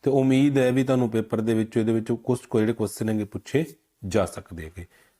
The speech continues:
ਜਲਦੀ ਆਪਾਂ ਇਹਦਾ ਸੈਕਿੰਡ ਤੇ ਥਰਡ ਪਾਰਟ ਬਣਾਵਾਂਗੇ ਜਿਓਗ੍ਰਾਫੀ ਦਾ। ਇਸ ਤੋਂ ਬਾਅਦ ਆਪਾਂ ਹਿਸਟਰੀ, ਪੋਲੀਟੀਕਲ ਸਾਇੰਸ ਤੇ ਇਕਨੋਮਿਕਸ ਵੀ ਇੱਕ ਇੱਕ ਪਾਰਟ ਦੇ ਵਿੱਚ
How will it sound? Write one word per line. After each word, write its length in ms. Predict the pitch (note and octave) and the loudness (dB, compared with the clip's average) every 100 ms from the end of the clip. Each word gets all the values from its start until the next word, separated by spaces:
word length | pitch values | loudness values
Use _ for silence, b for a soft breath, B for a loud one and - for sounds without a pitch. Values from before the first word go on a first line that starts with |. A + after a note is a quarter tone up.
| - | -2
ਜਲਦੀ 320 | G#2+ A2 A#2+ | 0 2 2
ਆਪਾਂ 180 | A#2 A#2+ | 2 2
ਇਹਦਾ 120 | A#2+ | 2
ਸੈਕਿੰਡ 520 | A2+ - G#2 - A2 | -2 -2 -4 0 -2
ਤੇ 120 | G#2+ A2+ | 0 -4
ਥਰਡ 380 | - G#2+ A2 | 0 0 0
ਪਾਰਟ 280 | A2 A2 G#2+ | 0 0 0
ਬਣਾਵਾਂਗੇ 440 | G#2+ G2 F#2 G#2 G2+ | 0 0 2 2 2
ਜਿਓਗ੍ਰਾਫੀ 500 | G2 F#2+ F#2+ - G2 | 2 2 0 0 0
ਦਾ। 140 | A#2+ - b b b - | 0 -4 b b b -6
ਇਸ 120 | G#2 | -4
ਤੋਂ 120 | A2+ | 0
ਬਾਅਦ 100 | A2+ | 0
ਆਪਾਂ 200 | A#2+ A#2 G#2 | 0 -2 -2
ਹਿਸਟਰੀ, 560 | G2 G2+ - A#2 B2+ C3 _ _ _ _ | -4 -6 -4 0 0 -2 _ _ _ _
ਪੋਲੀਟੀਕਲ 420 | G#2+ G#2+ G#2+ A#2 | -2 -2 0 0
ਸਾਇੰਸ 520 | - - F#2+ G2 G#2 - | 0 -2 0 0 -2 -2
ਤੇ 120 | G#2+ | -4
ਇਕਨੋਮਿਕਸ 560 | G2 F2+ F2 G#2 - | -2 -4 -2 -4 -4
ਵੀ 180 | G2+ B2+ B B B - | -2 -2 B B B -8
ਇੱਕ 100 | G#2+ | -6
ਇੱਕ 140 | G#2 - | -6 -6
ਪਾਰਟ 260 | F#2+ F2+ | -6 -4
ਦੇ 120 | F2+ | -4
ਵਿੱਚ 240 | F2+ F2+ | -6 -6